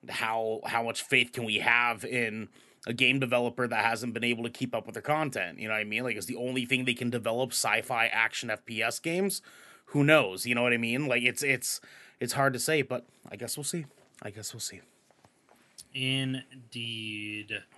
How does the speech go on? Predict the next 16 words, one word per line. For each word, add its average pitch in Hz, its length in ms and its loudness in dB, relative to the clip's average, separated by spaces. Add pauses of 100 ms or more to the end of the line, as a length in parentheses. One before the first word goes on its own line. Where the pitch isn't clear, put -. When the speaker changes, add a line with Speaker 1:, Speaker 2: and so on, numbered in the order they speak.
(360)
Speaker 2:
Also, 156 640 4 (500)
you're 113 160 -12
gonna 110 140 -8
be 110 80 -10
seeing 117 260 -6
some 110 200 -10
shit - 380 -8
from 113 180 -14
Star 120 300 -2
Wars 117 200 -10
here 110 140 -6
soon, 107 380 -8
Speaker 1:
Yes. - 160 -12
Speaker 2:
because - 360 6
Star 254 360 10
Wars 262 380 8